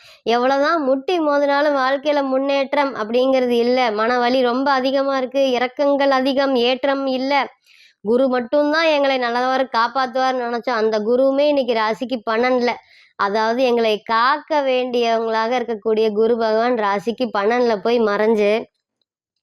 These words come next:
எதிராளி மாதிரி பன்னெண்டுல மறைஞ்சு, கொடுக்க வேண்டிய பலன்களை எல்லாம் கொடுக்காம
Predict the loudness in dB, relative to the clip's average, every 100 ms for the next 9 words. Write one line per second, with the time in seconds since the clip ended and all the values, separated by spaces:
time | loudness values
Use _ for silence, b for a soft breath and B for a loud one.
0 | _ _ _ 0 2 2 2 2 0 0
1 | 0 -2 -2 0 0 0 0 0 0 2
2 | 0 -2 b b b b 0 0 2 2
3 | 2 2 0 0 0 2 2 0 0 0
4 | 0 -2 0 0 2 0 -2